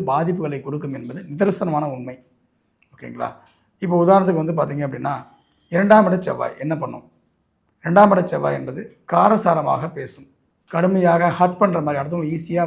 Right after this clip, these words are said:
வந்து மனசு சங்கடப்படுற மாதிரியான சூழ்நிலையை பேசிடும். ஓகேங்களா? டக்குன்னு வார்த்தை விட்டுரும். அதே மாதிரி அவருடைய வார்த்தைகள் வந்து வேகமா பேசுவாங்க, சரளமா பேசுவாங்க, வேகமா பேசுவாங்க. இது இரண்டாம் இடத்துடைய செவ்வாயுடைய தன்மை.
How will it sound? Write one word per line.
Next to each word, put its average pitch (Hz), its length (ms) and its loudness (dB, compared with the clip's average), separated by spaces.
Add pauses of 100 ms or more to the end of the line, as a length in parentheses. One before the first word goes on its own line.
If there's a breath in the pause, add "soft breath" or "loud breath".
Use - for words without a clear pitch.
வந்து 139 180 -10 (480 soft breath)
மனசு 190 240 4 (100)
சங்கடப்படுற 156 460 -2
மாதிரியான 139 320 -6
சூழ்நிலையை 143 380 -10
பேசிடும். 185 380 -4 (1040)
ஓகேங்களா? 131 320 -6 (360 loud breath)
டக்குன்னு 190 340 4
வார்த்தை 170 320 4
விட்டுரும். 131 320 -12 (520)
அதே 185 120 2 (100)
மாதிரி 160 180 2 (100)
அவருடைய 151 300 -2
வார்த்தைகள் 196 420 2
வந்து 170 180 0 (640)
வேகமா 208 480 6 (100)
பேசுவாங்க, 147 380 -6 (100)
சரளமா 180 480 2
பேசுவாங்க, 143 380 -8 (100)
வேகமா 156 380 -2
பேசுவாங்க. 123 360 -14 (120)
இது 156 140 -8
இரண்டாம் 160 300 -2
இடத்துடைய 139 300 -12 (140)
செவ்வாயுடைய 147 500 -6
தன்மை. 127 240 -14